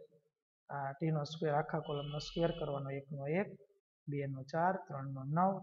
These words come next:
ચારનો સોળ, પાંચનો પચીસ, total થાય પંચાવન. કોષ્ટક બની જાય, એક્સ બાર, વાય બાર શોધવો ફરજિયાત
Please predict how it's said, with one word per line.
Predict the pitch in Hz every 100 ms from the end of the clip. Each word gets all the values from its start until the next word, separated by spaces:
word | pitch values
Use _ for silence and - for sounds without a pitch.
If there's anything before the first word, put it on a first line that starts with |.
| 170
ચારનો | 135 135 135
સોળ, | 127 165 180
પાંચનો | 180 131 - 135
પચીસ, | - 151 - 185
total | - 127 131 127
થાય | 151 208 - - _ -
પંચાવન. | 151 143 139 135 - - - - - - - - - - _
કોષ્ટક | - 160 - 165
બની | 170 185
જાય, | 185 190 170
એક્સ | 160 -
બાર, | 165
વાય | 151 151
બાર | 156
શોધવો | 156 156 135 143
ફરજિયાત | 151 160 156 180